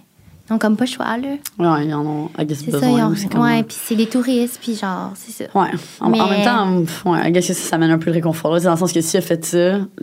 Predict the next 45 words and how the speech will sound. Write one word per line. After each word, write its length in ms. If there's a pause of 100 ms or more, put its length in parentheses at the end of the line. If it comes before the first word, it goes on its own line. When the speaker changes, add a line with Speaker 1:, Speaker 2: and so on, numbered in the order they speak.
(120)
Speaker 2:
si 160
cette 160
personne-là 280
a 20
fait 180
ça, 140
c'est 320 (340)
parce 160
qu'il 100
a 20
tellement, 520
tu 100
sais, 60
besoin 340
d'argent 300
que, 120
Speaker 1:
Mhm. 580 (120)
Speaker 2:
qu'il 160
a 60
dû 120
agir 300
de 80
même. 320 (280)
Fait 180
que, 100
tu 80
sais, 60
c'est 120
aussi 180
de 40
penser 320
que, 120
comme, 220
ben, 160
est-ce 320
qu'il 140
a 40
plus 200
besoin 220
de 40
cet 140
argent-là 460
que 120
nous, 160
Speaker 1:
Exact. 140